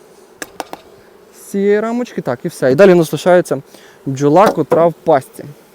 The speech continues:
І тут у нас ще десь є рамочка бджоли, як бачите.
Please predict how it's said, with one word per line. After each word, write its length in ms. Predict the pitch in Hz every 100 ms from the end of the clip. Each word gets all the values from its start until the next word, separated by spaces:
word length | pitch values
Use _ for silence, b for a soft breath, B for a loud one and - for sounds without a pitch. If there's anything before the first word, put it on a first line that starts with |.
| _ _ _ _ - -
І 80 |
тут 200 | 208 214
у 20 | 165
нас 200 | 175 165
ще 160 | 180
десь 200 | 160 143
є 180 | 143 147 - b b b
рамочка 500 | 156 165 156 143 -
бджоли, 280 | 143 143 135
як 120 | 123
бачите. 480 | 127 123 - - 131